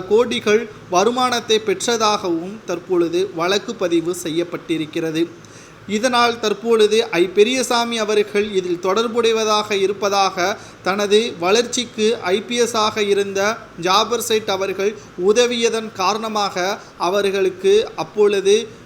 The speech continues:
வீட்டு வசதித்துறை அமைச்சராக இருந்த ஐ பெரியசாமி அவர்கள் பல உதவிகளை செய்ததாக நீதிமன்றத்தில் ஐ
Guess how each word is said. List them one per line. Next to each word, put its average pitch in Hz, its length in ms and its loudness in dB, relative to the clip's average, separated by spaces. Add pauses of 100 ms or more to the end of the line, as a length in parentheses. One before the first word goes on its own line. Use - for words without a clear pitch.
(300)
வீட்டு 240 300 0
வசதித்துறை 226 640 0
அமைச்சராக 208 540 -2 (100)
இருந்த 185 240 -4 (160)
ஐ 180 40 2 (120)
பெரியசாமி 202 600 -2 (120)
அவர்கள் 175 500 -2 (320)
பல 175 120 2 (500)
உதவிகளை 226 500 2 (100)
செய்ததாக 202 580 0 (360)
நீதிமன்றத்தில் 202 920 -4 (600)
ஐ - 20 6